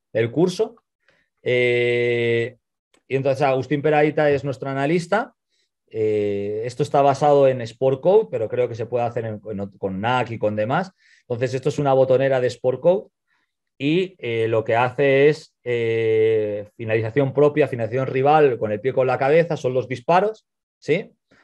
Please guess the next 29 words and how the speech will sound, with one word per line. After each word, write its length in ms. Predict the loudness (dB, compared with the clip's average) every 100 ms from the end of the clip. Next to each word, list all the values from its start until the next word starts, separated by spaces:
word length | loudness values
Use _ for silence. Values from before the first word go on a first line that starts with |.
| _
Genera 320 | -2 2 2
la 120 | 4
botonera. 560 | 2 -2 -2 -2 -4 -10 _ _ _ _ -8
Aquí 220 | -6 0
tenemos 340 | 2 2 0
las 120 | -2
posiciones, 720 | -4 -6 0 0 0 -4 -8 _
aquí 200 | -12 -4
tenemos 340 | -2 -2 -2 -4
el 100 | -4
nombre 200 | 0 2
de 60 |
los 120 | 2
jugadores 460 | 0 0 4 2 2
por 140 | -4
la 120 | -6 -6
posición 380 | -8 -6 -4
que 60 | -2
ocupan, 460 | -2 0 0 -2 -8 _ _ _ _
¿sí? 380 | _ 0 0 -2 _ _ _ _ _ -4
Aquí 320 | -2 2 2
la 80 | 2
acción 340 | 2 0 2
previa, 480 | 2 4 4 -2 -8 _ _ _ _ _ _ _ _ _ -2
eh, 1080 | 2 4 4 4 2 2 0 0 -2 -4 -6
si 220 | -6 -2
ha 80 | -2
sido, 680 | -2 0 4 6 4 0 -10 _ _ _
eh, 960 | -10 -8 -6 -4 -4 -4 -2 -2 -4